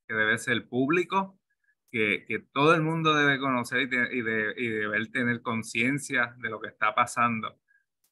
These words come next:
Y, y, y debemos promover la educación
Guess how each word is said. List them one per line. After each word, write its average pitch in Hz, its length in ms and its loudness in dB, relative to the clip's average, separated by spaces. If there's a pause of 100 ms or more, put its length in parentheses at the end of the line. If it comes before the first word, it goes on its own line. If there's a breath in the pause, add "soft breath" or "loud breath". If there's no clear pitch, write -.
Y, 110 260 2
y, 110 640 -2
y - 20 2
debemos 110 500 2
promover 120 440 0
la 127 140 4
educación 127 760 -4